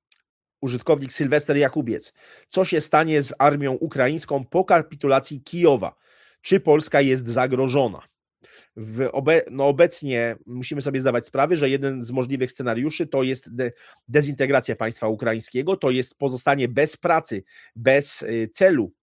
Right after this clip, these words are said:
funkcjonowania setek tysięcy uzbrojonych po zęby, dobrze wyszkolonych,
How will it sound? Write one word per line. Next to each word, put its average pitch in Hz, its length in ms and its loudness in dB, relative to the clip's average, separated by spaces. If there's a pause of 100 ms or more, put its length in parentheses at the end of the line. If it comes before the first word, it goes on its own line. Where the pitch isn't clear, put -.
(400)
funkcjonowania 135 800 0 (360)
setek 165 360 2
tysięcy 143 640 -4
uzbrojonych 143 640 0
po 151 140 0
zęby, 135 300 0
dobrze 139 300 0
wyszkolonych, 131 640 -2